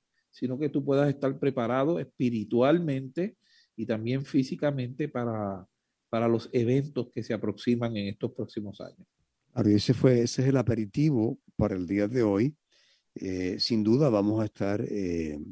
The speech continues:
Speaker 2: siguiéndole el paso a esa noticia y a cómo el mundo se, se está preparando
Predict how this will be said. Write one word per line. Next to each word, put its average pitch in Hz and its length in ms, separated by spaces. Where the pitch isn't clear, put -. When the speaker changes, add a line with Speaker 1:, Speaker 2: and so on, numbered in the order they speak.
Speaker 2:
siguiéndole 98 520
el 92 100
paso 113 460
a 82 140
esa 85 220
noticia 113 580
y 104 120
a 87 100
cómo 110 320
el 104 80
mundo 131 560
se, 82 720
se - 140
está - 180
preparando 156 600